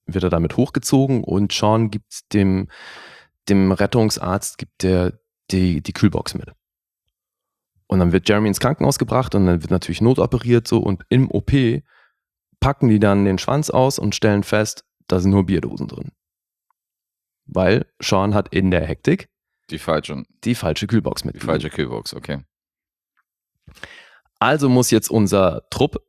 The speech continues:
Speaker 1: von, das sind jetzt noch, ne, vier Leute,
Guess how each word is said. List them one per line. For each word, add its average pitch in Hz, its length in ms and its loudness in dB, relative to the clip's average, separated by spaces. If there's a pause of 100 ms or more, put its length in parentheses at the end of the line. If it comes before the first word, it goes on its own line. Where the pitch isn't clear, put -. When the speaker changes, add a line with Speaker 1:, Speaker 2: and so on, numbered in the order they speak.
(100)
Speaker 1:
von, 95 520 0 (460)
das - 160 -4
sind 101 120 0
jetzt 92 200 0
noch, 85 300 -2
ne, 117 320 -2
vier - 340 -4
Leute, 95 340 -2